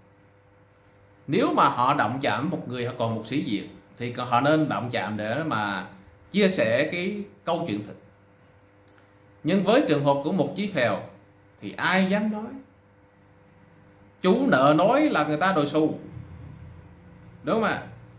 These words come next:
Chủ nợ mà nói lên là, "Ừ, chỗ đây cái nợ tôi bao nhiêu bao nhiêu" là loạn trọn là bị xù đó. Cái nhất, cái thứ hai,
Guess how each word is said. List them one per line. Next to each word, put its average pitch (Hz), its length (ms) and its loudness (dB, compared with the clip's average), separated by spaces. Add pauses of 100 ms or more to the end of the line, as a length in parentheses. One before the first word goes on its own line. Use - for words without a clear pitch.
(160)
Chủ 196 180 2
nợ 139 280 6
mà 160 60 4
nói 185 280 4
lên 175 160 2
là, 151 100 2
"Ừ, 135 280 2
chỗ 131 220 0
đây 170 280 0
cái 190 100 0
nợ 110 260 0
tôi 151 100 0
bao 156 260 2
nhiêu 156 200 4
bao 147 80 2
nhiêu" 151 220 0
là 113 460 0
loạn 120 260 0
trọn 120 180 0
là 120 60 -2
bị 117 120 -4
xù 117 260 0
đó. 117 80 -4 (1400)
Cái 170 140 0
nhất, 185 140 -2
cái 196 80 0
thứ 190 60 2
hai, 175 380 2